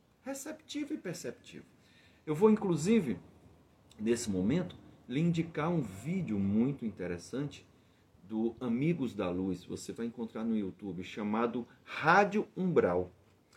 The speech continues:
onde você tem dois locutores de uma rádio, onde um procura lhe influenciar para coisas boas durante um dia, um personagem central,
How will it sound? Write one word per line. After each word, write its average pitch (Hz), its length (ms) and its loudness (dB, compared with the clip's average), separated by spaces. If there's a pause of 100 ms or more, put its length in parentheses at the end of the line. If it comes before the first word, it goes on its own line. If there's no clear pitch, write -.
(180)
onde 175 220 0
você 175 360 4
tem 160 240 -2
dois 208 720 4
locutores 127 920 4
de 101 120 0
uma 98 180 4
rádio, - 520 2 (520)
onde 170 300 0
um 233 320 6 (600)
procura 233 600 6 (240)
lhe 185 120 -2
influenciar 185 580 -2
para 165 220 -2
coisas 160 500 -2
boas 165 420 2
durante 113 380 -4
um 98 60 -4
dia, 87 180 -2
um 98 100 -2
personagem 104 840 0
central, 87 560 -8